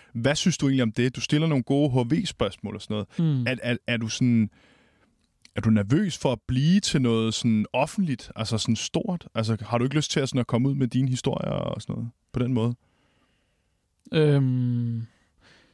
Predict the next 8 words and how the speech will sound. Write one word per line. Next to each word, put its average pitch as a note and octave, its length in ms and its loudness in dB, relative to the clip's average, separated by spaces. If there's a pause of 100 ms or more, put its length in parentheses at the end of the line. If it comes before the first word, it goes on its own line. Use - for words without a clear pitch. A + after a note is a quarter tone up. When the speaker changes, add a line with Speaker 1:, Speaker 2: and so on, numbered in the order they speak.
(580)
Speaker 2:
øh, - 200 -12 (720)
om D3 140 2
jeg D3+ 60 4
er D3+ 40 4
nervøs F3+ 520 0 (140)
for - 160 0
Speaker 1:
Ja, C#3+ 120 4
Speaker 2:
det? G#3+ 80 2